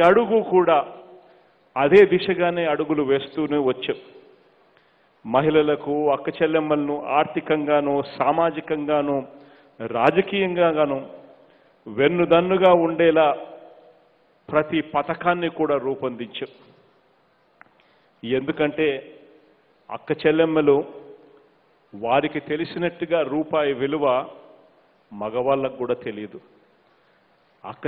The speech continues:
చెల్లెమ్మలు బాగుంటేనే ఇల్లు బాగుంటుంది. ఆ అక్క చెల్లెమ్మల ఇల్లులు బాగుంటేనే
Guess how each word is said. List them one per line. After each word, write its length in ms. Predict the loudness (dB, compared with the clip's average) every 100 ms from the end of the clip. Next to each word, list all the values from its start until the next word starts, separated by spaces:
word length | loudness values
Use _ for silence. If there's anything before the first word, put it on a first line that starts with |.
| -6
చెల్లెమ్మలు 400 | -4 -4 -6 -6
బాగుంటేనే 680 | -2 0 0 -4 -4 -4 -4
ఇల్లు 280 | -8 -4 -2
బాగుంటుంది. 720 | -2 -2 -4 -8 -10 -10 -10 -14 -20 _ _ _ _ _ _ _ _ _ _ _ _ _ _
ఆ 80 | -4 -2
అక్క 200 | -2 -6 -4
చెల్లెమ్మల 400 | -2 -2 -2 -4
ఇల్లులు 460 | -6 -8 -2 2 2
బాగుంటేనే 1000 | 4 2 0 -4 -2 -2 0 -2 -4